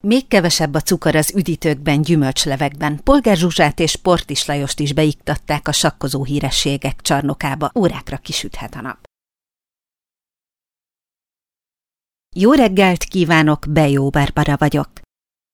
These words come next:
Közüzemi számla, hivatalos levél, garanciajegy. A tervek szerint mindez elérhető lesz a digitális állampolgárság program alkalmazásában.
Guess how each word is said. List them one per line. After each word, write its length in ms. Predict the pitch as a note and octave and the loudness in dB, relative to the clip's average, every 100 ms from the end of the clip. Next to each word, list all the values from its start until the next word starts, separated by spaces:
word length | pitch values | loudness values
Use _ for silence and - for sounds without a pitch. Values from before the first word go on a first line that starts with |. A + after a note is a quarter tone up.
| _ _ _ _ | _ _ _ _
Közüzemi 560 | B3+ C#4+ B3 G#3+ F#3+ | 4 6 4 4 4
számla, 420 | E3 F3 D#3+ D3+ C#3 | 2 2 4 2 0
hivatalos 680 | - F#3+ F3+ E3+ D3+ C#3+ - | 0 2 2 2 -2 -2 -2
levél, 400 | C#3+ D3 C3+ C#3 | -2 -2 -4 -2
garanciajegy. 960 | E3+ D#3 D3 C#3+ D3 D3 D3 C#3+ - - - - | 0 2 2 0 0 0 0 -2 -4 -16 -14 -4
A 100 | G3 | 2
tervek 360 | G#3+ F#3 F3+ | 2 4 0
szerint 480 | - F3 D#3+ D#3+ - | 0 0 0 -2 2
mindez 400 | A3 A3 E3 - | 4 4 4 2
elérhető 640 | - D#3 D3 C#3+ C#3 D3 | 0 0 0 -2 -4 -2
lesz 260 | C#3+ C3 - | -2 -4 -4
a 80 | D3+ | -4
digitális 760 | D3 F#3 D3 D3+ D3 C#3+ C3+ | 0 -2 0 -2 0 -2 -2
állampolgárság 1000 | D3 C#3+ C#3+ C#3 C#3 C#3 C#3 - C3+ - | -2 0 0 -2 -4 -4 -4 -2 -4 -6
program 480 | - D3 C3+ C#3+ A#2 | -4 -4 -2 -4 -4
alkalmazásában. 1120 | C#3 C#3 C#3+ C3+ C#3 C#3 C3 - C#3+ B2+ C#3+ | -2 -4 -4 -2 -2 -2 -2 -4 -4 -4 -6